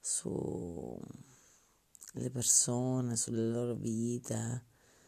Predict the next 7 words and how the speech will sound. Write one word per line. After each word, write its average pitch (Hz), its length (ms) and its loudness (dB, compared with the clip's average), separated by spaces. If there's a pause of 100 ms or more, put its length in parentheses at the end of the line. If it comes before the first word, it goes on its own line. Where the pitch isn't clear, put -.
(220)
Penso 127 280 0
sempre 127 400 0
a 127 40 -8
chi 113 840 -4 (1000)
si - 240 2
vuole 131 260 4
raccontare. 120 1500 0